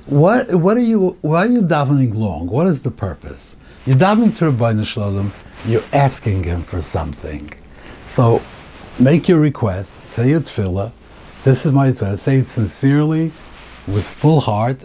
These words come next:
and say it. And Ribbono Shel Olam will chop right away what you want. He knows what you want even before you said it.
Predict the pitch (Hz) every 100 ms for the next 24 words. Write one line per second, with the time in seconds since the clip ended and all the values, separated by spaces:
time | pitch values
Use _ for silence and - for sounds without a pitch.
0 | - 123 120 104 101 120 131 - - -
1 | - - - - - - 117 110 113 127
2 | 180 170 131 117 104 - - - 107 151
3 | 226 160 131 110 110 117 98 104 117 131
4 | 131 131 165 131 135 120 135 127 127 131
5 | 123 123 117 - 156 254 160 - 107 101
6 | 127 -